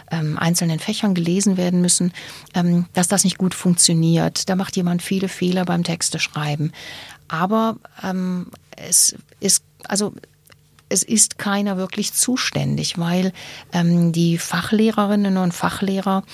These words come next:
ähm, das natürlich an das Fach Deutsch geben. Im Fach Deutsch, die Lehrkraft sagt natürlich auch,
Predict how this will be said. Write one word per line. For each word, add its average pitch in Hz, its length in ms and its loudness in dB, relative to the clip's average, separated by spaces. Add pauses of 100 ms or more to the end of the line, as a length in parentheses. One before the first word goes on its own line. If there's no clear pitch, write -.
(340)
ähm, 180 240 2
das 175 160 0
natürlich 185 560 0
an 170 100 2
das 170 180 -4
Fach - 160 -8
Deutsch - 440 -2
geben. 214 360 -2 (440)
Im 190 100 4
Fach 180 220 -2
Deutsch, 190 600 2
die 202 200 2
Lehrkraft 196 720 -2
sagt 175 340 -2
natürlich 175 520 -2
auch, 202 360 2